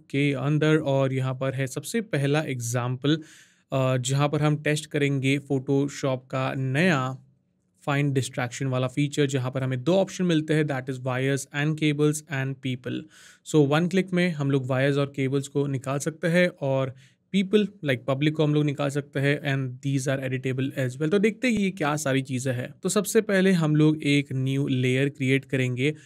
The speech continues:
और मेक श्योर करना है कि sample all layer ये checked on हो। अगर ऑफ होगा तो इसे on कर देना, by default on ही होगा। और यहाँ पर हमें मोड मिल जाता है, यहाँ पर तीन ऑप्शन है, auto, generative A I on या generative A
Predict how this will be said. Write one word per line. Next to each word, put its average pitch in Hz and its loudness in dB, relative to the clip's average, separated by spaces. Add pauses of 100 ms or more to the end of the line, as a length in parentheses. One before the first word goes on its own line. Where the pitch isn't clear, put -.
(280)
और 170 4
मेक 170 4
श्योर 175 0
करना 180 0
है 175 2
कि 180 -2
sample 151 0 (160)
all 143 2
layer 135 0
ये 139 -2
checked 135 -6
on 143 0
हो। 165 2
अगर 135 0
ऑफ 131 -4
होगा 139 -2
तो 139 -8
इसे 135 -8
on 143 -2
कर 151 0
देना, 156 0
by 202 0 (120)
default 175 0
on 139 0
ही 143 0
होगा। 135 0 (600)
और 156 0
यहाँ 180 2
पर 240 -4
हमें 226 0
मोड 165 4
मिल 170 4
जाता 131 0
है, 156 -2 (500)
यहाँ 170 0
पर 208 0
तीन 226 2
ऑप्शन 220 0
है, 196 4 (160)
auto, 160 2 (500)
generative 151 2
A 147 4
I 143 4 (220)
on 156 2 (140)
या 139 0
generative 135 0
A 135 0